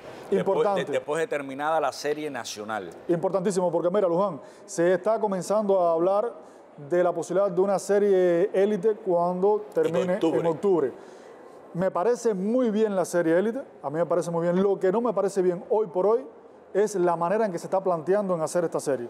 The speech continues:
Speaker 1: Es una propuesta, no está aprobada.
Speaker 2: Yo espero que esa propuesta no se haga, ¿eh? O sea, serían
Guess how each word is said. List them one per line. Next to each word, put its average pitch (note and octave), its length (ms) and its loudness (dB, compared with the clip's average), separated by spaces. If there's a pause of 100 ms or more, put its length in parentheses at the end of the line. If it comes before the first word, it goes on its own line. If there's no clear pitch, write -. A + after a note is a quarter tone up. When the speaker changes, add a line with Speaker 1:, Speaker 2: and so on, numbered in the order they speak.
Speaker 1:
Es C#3+ 80 -2
una E3 200 -2
propuesta, A#2+ 480 -2
no A#2+ 60 -6
está B2+ 100 -4
aprobada. A2 340 0
Speaker 2:
Yo B3 100 2
espero A3+ 300 0
que G#3 80 2
esa G3 140 -4
propuesta F#3+ 360 -2
no E3+ 140 -2
se D#3+ 160 -4
haga, A#2 220 -2 (420)
¿eh? A3 200 -2 (340)
O D#3+ 100 0
sea, E3 180 0
serían F#3 480 0